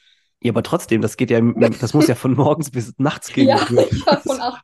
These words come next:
Speaker 2: bis, keine Ahnung, siebzehn Uhr oder so.
Speaker 1: Das ist also, äh, und wahrscheinlich total auch durchgetaktet, ne? Jeder muss dann da und da.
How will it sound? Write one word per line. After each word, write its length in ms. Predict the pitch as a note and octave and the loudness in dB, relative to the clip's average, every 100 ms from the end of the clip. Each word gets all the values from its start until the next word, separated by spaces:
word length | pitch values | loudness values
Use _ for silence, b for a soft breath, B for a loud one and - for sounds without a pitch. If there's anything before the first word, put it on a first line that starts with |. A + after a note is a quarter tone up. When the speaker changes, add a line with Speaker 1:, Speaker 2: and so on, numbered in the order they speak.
| - | -10
Speaker 2:
bis, 220 | C4 - | -10 -6
keine 220 | A3+ A3+ | -6 -4
Ahnung, 340 | A3 A3+ A3+ B3 | -6 -6 -8 -10
siebzehn 380 | A#3+ - A3+ A#3 | -12 -8 -6 -2
Uhr 140 | A3+ | -2
oder 180 | A3 A3 | 0 0
so. 240 | A3+ C4+ C#4 C4+ | 0 2 0 -2
Speaker 1:
Das 220 | - - | -10 -6
ist 260 | C#3 - A2+ | -8 -8 -8
also, 280 | A#2 A2+ A#2 | -6 -2 -2
äh, 460 | A2+ - A2 A2+ - | -2 -4 -8 -10 -4
und 140 | B2+ | 0
wahrscheinlich 320 | B2 B2 C3 | 2 2 0
total 380 | A#2+ - A#2+ C3 | -4 -6 -6 -4
auch 140 | A#2 | -6
durchgetaktet, 800 | - C3+ - - B2 - C#3 - | -4 -6 -6 -10 -12 -10 -14 -8
ne? 100 | A#2+ | -6
Jeder 280 | B2 A#2 A#2+ | -4 -2 -2
muss 180 | A#2 A#2 | -2 -6
dann 160 | A2+ A2 | -8 -6
da 180 | A#2+ B2 | -8 -8
und 160 | A2 | -6
da. 260 | A2+ B2 | -4 -6